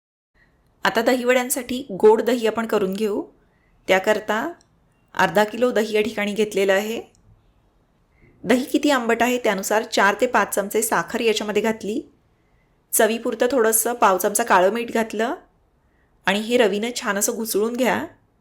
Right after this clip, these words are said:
आता दही किती दाटसर आहे त्यानुसार याच्यामध्ये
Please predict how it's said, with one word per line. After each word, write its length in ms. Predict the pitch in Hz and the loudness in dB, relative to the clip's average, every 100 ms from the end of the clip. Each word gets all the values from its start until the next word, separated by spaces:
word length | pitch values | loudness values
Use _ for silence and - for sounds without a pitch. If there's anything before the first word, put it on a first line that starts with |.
| _ _ _ _ _ _ _ _ _ _ _ _ - | _ _ _ _ _ _ _ _ _ _ _ _ -2
आता 220 | 185 220 | 2 2
दही 280 | 220 233 226 | 2 0 -4
किती 280 | - 254 | -6 -4
दाटसर 460 | 240 214 - - 240 | 2 2 2 0 2
आहे 300 | 233 233 226 - _ _ _ _ _ _ _ - | 0 0 -4 -6 _ _ _ _ _ _ _ 2
त्यानुसार 520 | 208 202 - 220 254 - _ _ _ - | 4 4 2 2 0 -6 _ _ _ 2
याच्यामध्ये 560 | 202 220 208 202 240 | 4 4 0 0 -2